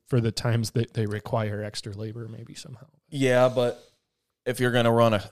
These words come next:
Speaker 2: you know, six hundred head cow calf, they're still gonna be there year round, and then your
Speaker 1: Yeah.
Speaker 2: finishing herd would still be, need a, an entire year round labor unit.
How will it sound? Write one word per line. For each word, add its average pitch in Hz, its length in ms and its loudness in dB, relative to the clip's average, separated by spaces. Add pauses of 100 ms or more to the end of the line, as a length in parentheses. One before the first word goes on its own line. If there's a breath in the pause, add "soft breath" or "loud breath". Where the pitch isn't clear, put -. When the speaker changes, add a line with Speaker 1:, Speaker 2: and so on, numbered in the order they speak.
(120)
Speaker 2:
you 120 260 0
know, 107 140 2
six - 280 0
hundred 110 200 2
head 95 360 0
cow 110 240 6
calf, 104 640 4
they're 107 200 4
still - 600 -2
gonna 95 200 -2
be 92 180 -2
there 90 160 0
year 90 260 -4
round, 92 420 -2
and 92 160 -6
then 95 140 -2
your 87 160 -6
Speaker 1:
Yeah. 120 80 -4
Speaker 2:
finishing 107 440 0
herd 85 360 -4
would 85 180 -6
still 87 400 -2
be, 80 360 -8 (100)
need 85 240 -8
a, 82 100 -6 (140)
an 92 140 -4
entire 82 420 -6
year 80 200 -8
round 73 280 -10
labor 76 300 -10
unit. 65 340 -14